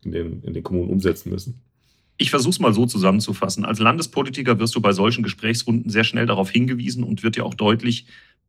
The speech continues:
Speaker 2: dass nicht alles, was Bund oder Land entscheiden, sofort von jedem Sozialdemokraten begrüßt wird, nur weil wir jetzt in der Regierung sind.
Speaker 1: <laughs>
Speaker 2: Sondern dass es natürlich auch eine, eine sachgemäße Kritik gibt, äh, an, an Entscheidungen, die auch diskutiert wird miteinander.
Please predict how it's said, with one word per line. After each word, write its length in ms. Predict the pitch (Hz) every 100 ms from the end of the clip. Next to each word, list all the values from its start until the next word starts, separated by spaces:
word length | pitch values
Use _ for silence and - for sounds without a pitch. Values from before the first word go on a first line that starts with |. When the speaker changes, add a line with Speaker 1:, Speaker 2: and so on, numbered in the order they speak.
| -
Speaker 2:
dass 160 | 117
nicht 280 | 135 156 -
alles, 240 | 113 127
was 200 | 117 113
Bund 340 | - 135 151 - -
oder 220 | 113 107
Land 420 | 101 113 123 -
entscheiden, 500 | 107 - 101 113 113
sofort 460 | 107 107 - 120 117
von 160 | 117
jedem 300 | 107 113 117
Sozialdemokraten 800 | 110 104 107 107 107 104 101 101
begrüßt 400 | 101 101 107 101
wird, 160 | 98 95
nur 160 | 104
weil 120 | 101 98
wir 80 |
jetzt 140 | 98 98
in 40 |
der 120 | 98
Regierung 340 | 95 - - 92
sind. 240 | 92 110 -
Speaker 1:
<laughs> 880 | 95 - - - - _ _ _ _
Speaker 2:
Sondern 440 | - 120 127 127
dass 180 | 117 120
es 80 | 123
natürlich 560 | 120 120 139 151 151 -
auch 320 | 123 123 - - -
eine, 240 | 120 113 113
eine 140 | 113
sachgemäße 720 | 104 120 - 120 117 - -
Kritik 460 | - - 185 196 190
gibt, 340 | 170 - - -
äh, 40 |
an, 380 | 110 107 113 117
an 140 | - 113
Entscheidungen, 640 | 120 - 120 127 131 123
die 160 | 117 107
auch 100 | 110
diskutiert 540 | 117 - 117 147 147
wird 140 | 135
miteinander. 500 | 127 117 117 117 117